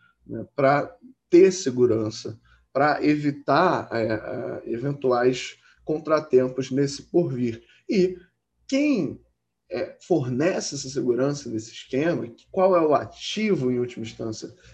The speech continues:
que vai fornecer a segurança é a moeda, tá?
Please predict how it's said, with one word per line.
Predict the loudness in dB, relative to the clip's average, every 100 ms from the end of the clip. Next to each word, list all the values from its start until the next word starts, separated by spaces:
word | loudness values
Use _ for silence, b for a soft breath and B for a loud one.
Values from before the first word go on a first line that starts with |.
| _
que | 2
vai | 2 2
fornecer | -2 -4 -6
a | -6
segurança | -4 -2 -2 -4 -6 -8 -4
é | -2
a | 0
moeda, | -2 -6 -10 -20 _ _ _
tá? | -8 -8